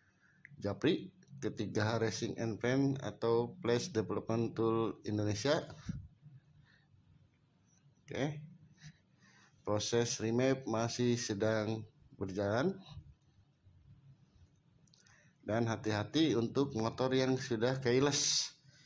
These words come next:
Keyless ini ada cara tersendiri yang berbeda dengan P C X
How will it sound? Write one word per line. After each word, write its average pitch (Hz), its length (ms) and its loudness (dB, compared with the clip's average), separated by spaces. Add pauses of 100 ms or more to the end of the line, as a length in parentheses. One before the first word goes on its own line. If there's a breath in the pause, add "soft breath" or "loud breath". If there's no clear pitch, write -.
(460 loud breath)
Keyless 117 500 2
ini 135 460 2
ada 110 240 2
cara 110 720 2
tersendiri 110 720 -2 (880)
yang 98 180 0
berbeda 101 560 0
dengan 104 400 0
P 101 160 -6
C - 240 -16
X 104 240 -4